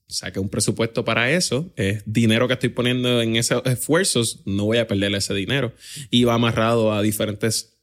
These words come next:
objetivos que tengo y claro, como tú dijiste, pues son hábitos que tengo que implementar, porque entonces ahora mi día se divide en diferentes actividades que, por ejemplo, muchas veces ponía de excusa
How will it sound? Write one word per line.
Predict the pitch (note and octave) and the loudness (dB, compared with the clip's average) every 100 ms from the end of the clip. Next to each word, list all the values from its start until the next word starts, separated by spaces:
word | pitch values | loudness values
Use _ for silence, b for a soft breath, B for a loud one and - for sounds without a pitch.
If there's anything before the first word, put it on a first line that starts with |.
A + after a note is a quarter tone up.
| - | -6
objetivos | A#2+ G#2 G#2 A#2 A#2 | -4 -2 0 0 2
que | B2+ | 0
tengo | C#3+ E3+ E3+ A#2 | 0 0 0 -2
y | |
claro, | - B2+ C3+ | 0 0 0
como | G#2+ G2 | -2 -4
tú | G2 | 0
dijiste, | G#2 B2 A#2+ | 0 0 -2
pues | G#2 G2 | -2 -2
son | - G2+ G#2 | 0 0 2
hábitos | A2 A#2 C#3 A2+ F#2+ | 4 4 4 0 -2
que | G2+ | -4
tengo | G2 G2+ G2 | -2 -2 0
que | |
implementar, | G#2 G#2 G2+ G2 - B2+ A#2+ B B B B _ | 0 0 0 -2 0 0 0 B B B B _
porque | G#2 F#2+ | -6 -4
entonces | F#2 F#2+ - | -4 -2 -2
ahora | G2+ G#2 G#2+ | 0 2 4
mi | G#2+ G2+ | 4 4
día | G#2+ B2+ G#2+ G#2 | 4 4 2 0
se | - G#2 | 0 0
divide | G2 G2+ G#2 G#2 G#2 - _ _ _ _ _ _ _ - | 2 2 2 2 0 -4 _ _ _ _ _ _ _ 0
en | C3+ | 2
diferentes | A#2+ A2 A2 A#2 | 2 2 0 0
actividades | A#2+ B2+ A#2+ C#3 D#3 A#2+ A#2 B B B - | 0 2 4 4 2 0 -2 B B B -6
que, | A2+ | -2
por | F#2+ G#2+ | 0 2
ejemplo, | A2 G#2 | 2 2
muchas | G#2+ G#2 G#2 | 0 0 0
veces | A2+ - - | 0 0 -2
ponía | A2 G#2+ A2 | 0 2 0
de | |
excusa | A2+ - B2+ C3+ - G#2+ G#2 G2+ | -2 -2 2 2 2 0 0 -2